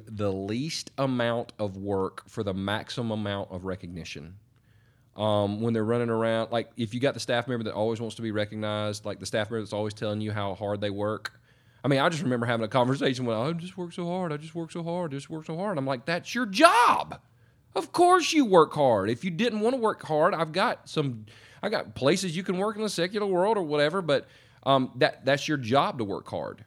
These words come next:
Um, "Well, you know, sometimes, uh, I mean, sometimes I have to put in extra hours." Oh, well, I'm, I'm so glad that Jesus didn't have that attitude. "Hup, time's up, not doing the cross today." Uh, I don't, I don't think that really translates into,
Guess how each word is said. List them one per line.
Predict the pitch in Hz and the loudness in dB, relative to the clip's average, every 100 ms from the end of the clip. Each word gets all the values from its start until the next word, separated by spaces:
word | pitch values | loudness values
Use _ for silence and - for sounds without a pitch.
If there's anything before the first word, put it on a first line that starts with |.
| _ | _
Um, | 113 110 107 104 | 0 2 2 0
"Well, | 110 147 151 147 | -2 -2 -4 -6
you | 139 | -6
know, | 147 147 | -6 -8
sometimes, | 139 156 165 170 175 175 175 165 - _ _ _ 135 | -8 -8 -8 -6 -6 -6 -8 -10 -14 _ _ _ -8
uh, | 135 131 123 - - 52 | -4 -2 -4 -8 -16 -12
I | |
mean, | 123 117 | -6 -6
sometimes | 104 165 185 180 | -6 -4 -4 -4
I | |
have | 175 | -6
to | - | -6
put | 175 170 | -6 -4
in | |
extra | 175 165 170 | -4 -6 -4
hours." | 156 180 120 80 - - | -4 -2 -4 -6 -6 0
Oh, | 165 | 2
well, | 151 160 - | 4 2 2
I'm, | 135 123 110 | 2 0 -2
I'm | 123 135 120 | 0 0 0
so | - - 180 196 | -4 2 2 2
glad | 165 170 180 147 | 2 2 2 -2
that | 123 | -4
Jesus | 113 190 220 143 | 0 0 0 0
didn't | 120 104 | 0 0
have | 104 104 | -2 0
that | 104 | 0
attitude. | 98 98 95 110 107 - - | 0 -2 -2 -2 -2 -6 6
"Hup, | - 330 - - _ | 10 10 8 -14 _
time's | 302 320 330 | 8 10 10
up, | 220 208 190 | 10 10 8
not | 185 190 | 2 4
doing | 196 208 196 | 4 2 4
the | |
cross | 175 170 160 | 6 6 4
today." | 139 131 123 - - - - | 2 4 4 0 -12 -20 0
Uh, | 139 143 143 | 4 6 6
I | 165 | 2
don't, | 220 220 - | 2 0 -2
I | |
don't | 185 208 | -2 -2
think | 190 185 | -4 -2
that | 156 127 | 0 0
really | 139 147 135 | 0 0 -2
translates | - - - 147 160 160 131 110 110 104 - - | -6 -16 -4 0 0 0 -2 -2 -2 -2 -8 -8
into, | 113 107 | -6 -6